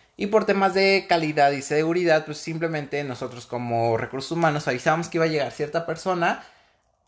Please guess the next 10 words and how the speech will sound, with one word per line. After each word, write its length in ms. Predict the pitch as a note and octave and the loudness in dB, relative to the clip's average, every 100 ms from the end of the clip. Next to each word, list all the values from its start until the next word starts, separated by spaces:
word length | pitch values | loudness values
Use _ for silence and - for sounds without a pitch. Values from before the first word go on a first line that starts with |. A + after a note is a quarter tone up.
| - | 0
a 500 | D#3+ E3+ E3 E3+ - | 2 4 4 2 0
tal 200 | C3+ A#2+ | 0 2
hora, 220 | G#2+ G2+ | -2 -4
¿no? 260 | A2+ D3+ - | -4 -4 -4
Entonces, 460 | B2+ A#2 A#2 A2+ A#2+ | -6 -4 -6 -6 -4
ya 80 | |
estaba 220 | E3+ G#3 G3+ | 2 2 2
programada 460 | G3+ F3+ E3 D#3+ | 0 0 2 0
esa 240 | D#3+ E3 - | 0 -4 -4
persona 640 | E3 D#3+ F#3 C#3+ C3 D#3+ | -6 -2 -2 -2 -4 -6